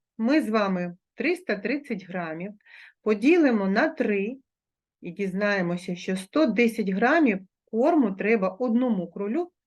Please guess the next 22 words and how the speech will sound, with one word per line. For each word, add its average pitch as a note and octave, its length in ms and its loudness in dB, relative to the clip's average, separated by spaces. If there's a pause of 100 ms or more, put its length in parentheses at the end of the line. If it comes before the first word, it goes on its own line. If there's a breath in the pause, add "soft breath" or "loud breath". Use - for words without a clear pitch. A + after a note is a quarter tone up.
(360)
на F3 240 -4
одну E3+ 280 -2
добу. D3+ 420 -6 (2000)
Другою E4 500 4
діємо, F#3 520 2
дай-, G3 380 0
дамо A3+ 400 4
відповідь E4+ 500 0
на F#3+ 120 0
запитання F#3+ 640 -2
задачі. E3 540 -6
Сто - 280 -2
десять G3+ 460 0
помножимо G#3+ 520 0
на A3+ 140 2
дев'ять G4 600 0
і G#3+ 100 -8
дізнаємося, G3 720 -4
що G3 200 -8
дев'ятсот A#3 800 0
дев'яносто G#3+ 720 0
грамів G3 540 -4